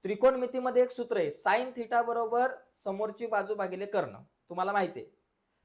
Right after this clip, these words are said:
आणि त्याचबरोबर साइनचं आणखी एक सूत्र आहे, sine theta बरोबर एक भागिले cosec theta आणि cosec theta बरोबर एक भागिले sine theta असं सूत्र आहे. इथं तुम्हाला काय लक्षात ठेवायचं आहे की sine आणि cosec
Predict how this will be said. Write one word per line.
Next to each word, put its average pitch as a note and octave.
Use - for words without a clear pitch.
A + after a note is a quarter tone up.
आणि F#3
त्याचबरोबर A#3+
साइनचं A3+
आणखी G#3+
एक B3
सूत्र G3
आहे, F#3+
sine G3+
theta G3+
बरोबर F#3
एक G#3
भागिले F3
cosec A#3
theta -
आणि F#3+
cosec G#3+
theta G3+
बरोबर G3
एक A3+
भागिले F3
sine A3
theta D#3
असं E3
सूत्र G3+
आहे. A2+
इथं G3+
तुम्हाला C#4
काय C#4
लक्षात A#3+
ठेवायचं F3+
आहे G#3
की -
sine A#3
आणि C4
cosec G#3